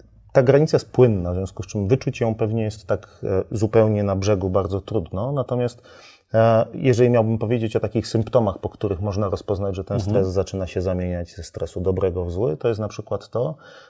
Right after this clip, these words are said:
Speaker 1: e, że zaczynamy się pocić, e, zaczynamy zapominać o tym, co chcieliśmy powiedzieć,
Speaker 2: Mhm.
Speaker 1: zaczynamy, trze-, zaczynają trzęść się nam ręce albo nogi, e, zasycha nam w ustach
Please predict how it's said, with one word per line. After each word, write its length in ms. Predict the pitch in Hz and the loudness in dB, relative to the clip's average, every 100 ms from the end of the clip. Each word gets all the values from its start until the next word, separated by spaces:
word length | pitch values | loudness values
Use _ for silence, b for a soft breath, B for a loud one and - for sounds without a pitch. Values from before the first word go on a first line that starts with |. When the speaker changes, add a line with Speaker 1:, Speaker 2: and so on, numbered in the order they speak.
| B | B
Speaker 1:
e, 160 | 101 104 | 0 0
że 120 | 113 | 0
zaczynamy 720 | 107 110 - 110 107 104 101 98 | 0 0 0 2 2 0 -2 -4
się 180 | 92 101 | -4 -2
pocić, 680 | 104 107 - 175 175 - _ _ _ _ _ - | 2 0 2 -2 -2 -14 _ _ _ _ _ -4
e, 400 | 110 107 107 104 | 2 4 4 2
zaczynamy 1000 | 101 107 - 101 98 98 98 95 95 92 92 | 2 0 0 -2 0 -2 -2 -4 -4 -4 0
zapominać 600 | 98 95 110 104 98 98 | 0 2 2 2 -2 -6
o 40 | |
tym, 140 | 98 | -8
co 100 | 92 | -10
chcieliśmy 400 | 95 - 90 90 | -10 -10 -8 -8
powiedzieć, 760 | 85 90 101 127 151 160 - - b b b | -6 -2 2 4 4 0 -6 -20 b b b
Speaker 2:
Mhm. 160 | 120 95 | -4 0
Speaker 1:
zaczynamy, 1300 | 101 101 - 104 98 101 98 98 98 95 95 92 90 107 110 | 2 2 0 -4 -2 0 0 0 -2 -4 -4 -4 -6 -6 -8
trze-, 280 | - - 147 | -4 -2 0
zaczynają 320 | 113 - 101 | 0 2 2
trzęść 300 | 98 - 101 | 2 0 -2
się 120 | - 104 | -2 -2
nam 180 | 98 | 0
ręce 520 | 104 104 104 98 - 90 | 2 2 0 -2 0 0
albo 240 | 90 92 | 0 -2
nogi, 520 | 98 123 127 170 175 175 b b b - | 0 0 0 -2 -4 -8 b b b -6
e, 220 | 92 101 | -2 0
zasycha 340 | 104 104 113 110 | 0 0 2 2
nam 180 | 95 | 0
w 100 | 92 | 0
ustach 500 | 123 - - 185 185 | -2 0 4 4 2